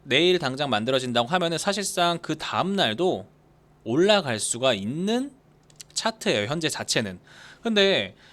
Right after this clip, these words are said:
여러분들이 생각하시기에도 너무 이상하지 않나, 않냐라는 거예요, 제가 세-, 제 생각에는. 우리가 현재 이제 이평선을 탈출을 시키면, 이평선을 이제 돌파를 하면은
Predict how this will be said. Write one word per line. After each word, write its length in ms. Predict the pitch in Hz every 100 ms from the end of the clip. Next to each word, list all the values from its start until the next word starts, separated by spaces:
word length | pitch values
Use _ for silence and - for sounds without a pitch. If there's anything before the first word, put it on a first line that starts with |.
| - -
여러분들이 880 | 107 156 233 220 226 220 208 208 196
생각하시기에도 880 | 214 220 208 - 262 - 208 185
너무 220 | 135 113 113
이상하지 1000 | 101 175 180 175 160 - - 160 160 - _ -
않나, 640 | 110 127 156 165 170 170 113
않냐라는 500 | 110 160 160 107 113
거예요, 140 | 95
제가 260 | 95 107 104
세-, 140 | -
제 160 | 117 110
생각에는. 560 | 147 160 120 92 120 175 _ _ _ _ _ _ - -
우리가 320 | - 139 127
현재 280 | 156 175 160
이제 160 | 117 110
이평선을 460 | 113 151 151 143
탈출을 420 | 131 190 - 190 170
시키면, 360 | - 226 165
이평선을 400 | 113 151 147 143
이제 100 | 117
돌파를 460 | - 131 151 156 156
하면은 520 | 175 143 185 135